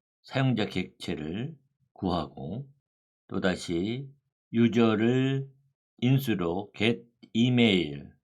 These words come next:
함수로 호출해서 그 객체의 이메일을 구한 다음에 이메일을 출력하는 그런 코드로 되어 있죠. 이것은 마치 코드를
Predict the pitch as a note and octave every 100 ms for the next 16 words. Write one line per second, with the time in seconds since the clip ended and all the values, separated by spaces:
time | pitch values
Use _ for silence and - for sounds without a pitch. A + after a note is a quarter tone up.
0 | _ _ _ _ - A#2+ A2 A2 G2+ -
1 | F2+ D#2 - E2 G#2 D3+ - _ _ _
2 | _ _ _ - A2+ - F#2+ F#2+ - G2
3 | G2+ - A2+ A2+ A2+ G2 F2+ E2+ - D#2
4 | D2+ C2+ C2 C2 G#2 D3 - _ _ _
5 | _ _ _ G2+ A2 A2 G#2 F#2 - -
6 | D3 A2+ - D#2+ C2+ E2+ B2 - _ _
7 | _ _ _ - G#2 F#2+ E2 - - A2
8 | F#2+ - C#2 C2 - A2 A#2+ _ _ _
9 | _ _ _ B2 A#2 B2+ A#2+ G#2 - G#2+
10 | F#2+ A2 - D3 A#2 F#2+ F#2+ B2